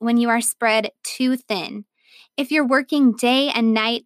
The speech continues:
or you need to book an extremely large number of clients in order to make ends meet, it's time to raise your prices. We think of it this way. By raising your prices, you could serve a smaller number of clients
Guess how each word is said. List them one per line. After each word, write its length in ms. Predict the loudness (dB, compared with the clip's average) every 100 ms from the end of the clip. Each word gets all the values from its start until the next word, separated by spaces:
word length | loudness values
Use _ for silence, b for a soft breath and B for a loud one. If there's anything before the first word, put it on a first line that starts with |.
| -4
or 80 | 0
you 200 | 2 2
need 180 | 2 0
to 120 | -4
book 180 | -4 -4
an 100 | -4
extremely 840 | -4 -4 -8 -8 -6 0 0 0 0
large 520 | 0 2 2 0 0
number 260 | 0 2 0
of 140 | -2
clients 520 | -4 -2 0 0 -2 -2
in 120 | 0
order 240 | 0 0
to 160 | -2 -2
make 320 | 0 0 -2
ends 300 | -2 0 0
meet, 320 | -2 -2 -2 -6 _ _ _
it's 220 | -4 -2
time 380 | -4 0 2 2
to 160 | 0 -2
raise 260 | -2 -2
your 80 | -6
prices. 720 | -6 -6 -6 -6 -10 -8 -8 -10 _ B B B B
We 120 | -4
think 240 | 0 0 2
of 80 |
it 140 | 2 0
this 200 | -2 -2
way. 340 | -4 -4 -6 -16 _ _
By 200 | -4 0
raising 520 | 2 2 2 2 2 2
your 120 | 0
prices, 640 | -2 -2 -2 -2 -4 -6 -8
you 140 | -6 -4
could 160 | -4
serve 320 | -2 -2 -2 -2
a 140 | -4
smaller 640 | -2 0 2 4 4 4
number 340 | 2 4 4 2
of 160 | -2
clients 600 | -4 -2 -2 -4 -8 -10